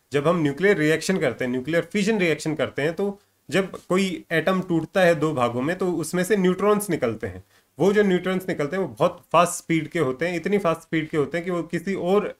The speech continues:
एटम से टकराने से पहले ही वो एस्केप कर जाते हैं। तो इन न्यूट्रॉन्स को स्लो करने की ज़रूरत पड़ती है। अगर ये न्यूट्रॉन स्लो होते हैं तो ये ज़्यादा एटम से टकराते हैं और जो न्यूक्लियर फिजन रिएक्शन है वो कंटिन्यू हो सकती है। तो न्यूट्रॉन्स को स्लो करने के लिए हैवी वाटर की ज़रूरत पड़ती है।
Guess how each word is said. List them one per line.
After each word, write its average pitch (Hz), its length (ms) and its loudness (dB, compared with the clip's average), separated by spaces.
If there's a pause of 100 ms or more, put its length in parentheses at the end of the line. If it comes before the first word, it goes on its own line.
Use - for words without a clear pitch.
एटम 156 360 0
से 180 120 -4
टकराने 147 420 -2
से 151 100 -6
पहले 127 320 -2
ही 160 180 0
वो 170 140 -2
एस्केप 160 480 -6
कर 117 140 -2
जाते 113 300 -2
हैं। 143 180 -8 (260)
तो 170 60 -2
इन 185 120 0
न्यूट्रॉन्स 156 400 -2
को 196 120 -4
स्लो 214 240 0
करने 165 280 0
की 147 100 -4
ज़रूरत 131 480 -4
पड़ती 123 260 -6
है। 175 180 -4 (260)
अगर 143 180 2
ये 160 140 2
न्यूट्रॉन 156 340 -2
स्लो 180 260 -2
होते 160 300 0
हैं 147 120 2
तो 151 100 -4
ये 143 120 0
ज़्यादा 139 300 2
एटम 147 260 0
से 151 160 0
टकराते 127 480 -2
हैं 143 80 -2
और 156 140 -2
जो 127 260 -4
न्यूक्लियर 156 460 -2
फिजन 202 380 2
रिएक्शन 147 440 -2
है 147 60 -2
वो 165 100 -4
कंटिन्यू 170 440 0
हो 113 100 -2
सकती 104 360 -10
है। 98 120 -10 (440)
तो 151 60 2
न्यूट्रॉन्स 147 460 0
को 180 120 -4
स्लो 143 240 -4
करने 123 260 -4
के 123 100 -8
लिए 131 200 -6
हैवी 123 260 -4
वाटर 131 300 -2
की 131 120 -10
ज़रूरत 127 480 -6
पड़ती 131 280 -6
है। 190 180 -8